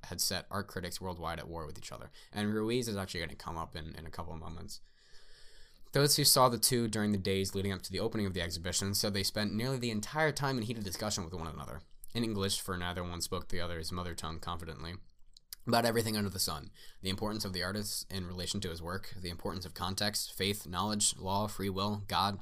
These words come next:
the state, democracy, Marxism, the war, the League of Nations, and the best way to serve a cup of coffee. Obviously, that's the most important.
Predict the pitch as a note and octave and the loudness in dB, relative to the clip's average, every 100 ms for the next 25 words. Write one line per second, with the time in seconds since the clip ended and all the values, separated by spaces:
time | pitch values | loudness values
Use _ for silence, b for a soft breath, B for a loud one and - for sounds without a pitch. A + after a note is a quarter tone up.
0 | - E2 - A2 - - E2+ G2 G#2+ A2 | -6 -4 -2 -2 -4 -4 -2 0 -2 -2
1 | A2 B B B F#2+ G#2 B2 A2+ A#2 G2+ | -2 B B B 0 0 0 0 0 -2
2 | F#2 F#2+ G2 A2 - F2 G2+ F#2+ F#2+ G#2 | -2 2 2 0 -4 -4 -2 0 0 2
3 | A#2+ A#2+ B B B - F#2+ G#2+ - A#2+ | 2 0 B B B -6 -2 0 0 0
4 | - A#2 G#2 A2+ - - A2 - G2+ - | -2 -4 -2 -4 -4 -2 -2 -2 -10 -14
5 | - - - - - - - E2 - - | -16 -20 -20 -20 -16 -16 -4 -4 -2 -6
6 | C#2+ - - - E2+ E2 - - | -4 -6 -6 -8 -8 -6 -6 -8